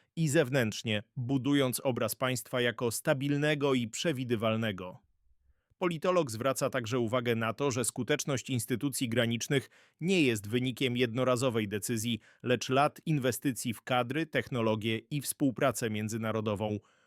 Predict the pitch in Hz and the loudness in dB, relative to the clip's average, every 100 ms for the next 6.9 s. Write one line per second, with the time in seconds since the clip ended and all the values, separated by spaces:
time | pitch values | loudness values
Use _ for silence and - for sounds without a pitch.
0 | _ 135 120 147 147 151 131 127 131 127 | _ -4 0 0 2 0 0 2 4 4
1 | 135 135 123 113 95 95 101 98 120 110 | 4 2 4 4 4 0 -2 -2 -2 2
2 | 127 117 107 113 - 104 107 107 101 - | 2 2 0 -2 -2 0 0 -2 -4 -4
3 | 107 117 110 104 113 117 113 127 156 147 | -2 0 0 0 -2 0 0 0 0 2
4 | 147 - 131 135 127 127 120 117 127 123 | 2 0 -2 0 2 0 0 -2 -2 0
5 | 123 - 123 113 - _ - 160 - 160 | 0 0 0 -2 -4 _ -6 -2 2 2
6 | 135 131 98 - 98 - 87 82 | 4 0 0 -4 -6 -6 -6 -8